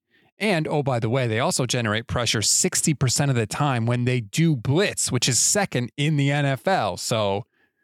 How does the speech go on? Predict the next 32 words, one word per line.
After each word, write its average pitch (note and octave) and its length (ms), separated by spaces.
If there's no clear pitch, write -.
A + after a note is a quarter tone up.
you - 80
better F#3+ 180
be F#3+ 120
ready, F#3 220
Brock F#2 320
Purdy. F2 380
More F#3 300
from D3 220
Nick C#3 180
Wagoner B2 460
now. F#2 280
Arizona E3 600
plays C#3 320
man C3+ 320
coverage C3+ 520
around A2 360
sixty-five D3 1300
percent B2 420
of A2+ 60
the A#2+ 100
time. E3+ 400
And G2+ 100
if G#2 120
there B2 200
is A2 140
one D3+ 240
thing C3 320
we D#3 220
know F3+ 400
about A2 400
Kyle E3+ 280
Shanahan, A#2+ 600